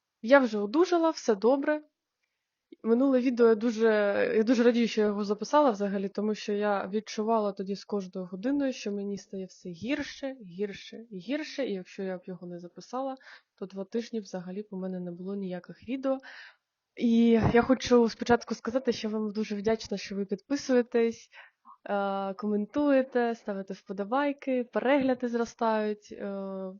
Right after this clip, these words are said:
я дуже цьому радію. Дякую. Е, буду для вас і для себе намагатися робити якісний контент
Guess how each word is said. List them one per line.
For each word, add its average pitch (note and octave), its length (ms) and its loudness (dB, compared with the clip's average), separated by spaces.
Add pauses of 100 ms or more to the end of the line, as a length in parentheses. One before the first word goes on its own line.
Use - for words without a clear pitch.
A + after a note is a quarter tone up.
(160)
я A3 140 0
дуже G3+ 220 -2
цьому F#3+ 280 -8
радію. A3+ 560 -8 (360)
Дякую. G#3+ 540 -2 (760)
Е, F#3+ 540 -6 (320)
буду A3 580 -4
для F#3+ 180 -4
вас G#3 460 -6 (220)
і G#3 120 -2
для F#3 180 -2
себе G#3 680 -6 (680)
намагатися A3+ 560 0
робити G#3+ 340 0
якісний G3+ 440 -6
контент F#3 500 -12